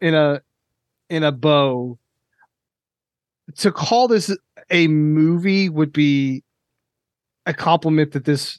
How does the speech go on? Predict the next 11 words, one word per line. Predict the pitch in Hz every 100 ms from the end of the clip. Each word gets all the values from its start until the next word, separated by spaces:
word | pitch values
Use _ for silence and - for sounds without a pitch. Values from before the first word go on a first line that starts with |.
| _
this | 151 - - -
thing | 160 151 143
does | 139 127
not | 139 127 -
deserve. | 127 117 117 110 107 _ 190
It, | 180 - _ _ _ - -
it's | 160 -
the | 170
most | 160 143 -
poorly | - 196 233 240 208 -
edited. | 165 165 156 147 151